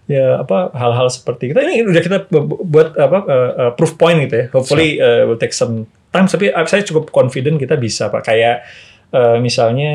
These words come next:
Speaker 1: eh, customer propensity gitu, yang gitu kan, bahwa dari orang mulai dari, misalnya ini ngomong digital, dari s-,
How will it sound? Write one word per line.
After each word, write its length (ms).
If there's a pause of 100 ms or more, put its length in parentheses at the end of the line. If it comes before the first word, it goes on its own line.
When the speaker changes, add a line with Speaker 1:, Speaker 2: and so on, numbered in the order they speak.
Speaker 1:
eh, 360 (400)
customer 360
propensity 720
gitu, 160
yang 160
gitu 120
kan, 120
bahwa 400
dari 180
orang 300
mulai 220
dari, 340
misalnya 240
ini 60
ngomong 160
digital, 340
dari 320
s-, 400